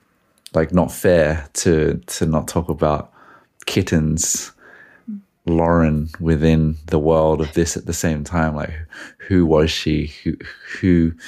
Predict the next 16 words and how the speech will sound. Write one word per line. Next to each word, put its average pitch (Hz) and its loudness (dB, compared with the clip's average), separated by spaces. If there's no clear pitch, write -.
what 82 0
was 82 2
she 82 2
up 73 0
to? 76 -4
You 90 4
know, 82 4
you 80 0
played 78 0
there 76 2
a - -8
few 80 -8
times. 76 -6
You 76 -8
said, 76 -8
like, - -6